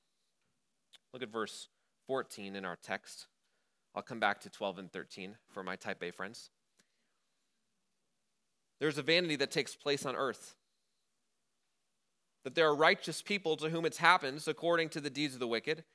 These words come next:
and there are wicked people to whom it happens according to the deeds of the righteous.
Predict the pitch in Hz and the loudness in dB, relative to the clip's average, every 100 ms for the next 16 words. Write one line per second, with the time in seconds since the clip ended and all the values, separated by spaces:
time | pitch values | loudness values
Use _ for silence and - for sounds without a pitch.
0 | - 156 165 156 151 202 - - 147 156 | -6 0 4 4 4 2 2 -4 -6 -4
1 | 147 165 156 160 180 151 147 143 160 160 | -4 -2 2 6 6 6 -4 -4 -2 -2
2 | 139 131 135 165 185 214 190 123 - | -4 -4 -2 4 6 6 4 -4 -6